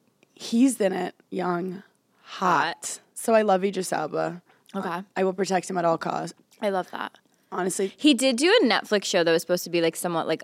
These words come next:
Speaker 2: of a comedy,
Speaker 1: Mm.
Speaker 2: but I never watched it, if you're on a kick.
Speaker 1: Yeah.
Speaker 2: Um, okay, so the Blind Side stuff.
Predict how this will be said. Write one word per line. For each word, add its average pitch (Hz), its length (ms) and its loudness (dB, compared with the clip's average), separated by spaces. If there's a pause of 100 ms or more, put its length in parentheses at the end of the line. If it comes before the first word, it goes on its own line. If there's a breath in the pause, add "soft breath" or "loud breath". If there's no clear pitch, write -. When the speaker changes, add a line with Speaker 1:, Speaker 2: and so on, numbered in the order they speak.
Speaker 2:
of 160 100 0
a 160 60 -4
comedy, 156 640 -2 (800)
Speaker 1:
Mm. 208 180 -4
Speaker 2:
but 185 120 2
I 170 60 2
never 156 280 0
watched - 340 -2
it, - 220 -8
if - 180 -4
you're 147 280 0 (260)
on 160 140 4
a 156 40 -6
kick. - 540 -8
Speaker 1:
Yeah. 180 460 -6 (560 loud breath)
Speaker 2:
Um, 202 420 6
okay, 233 180 6
so 220 140 4
the 208 100 4
Blind 202 380 4
Side 160 240 2
stuff. - 420 0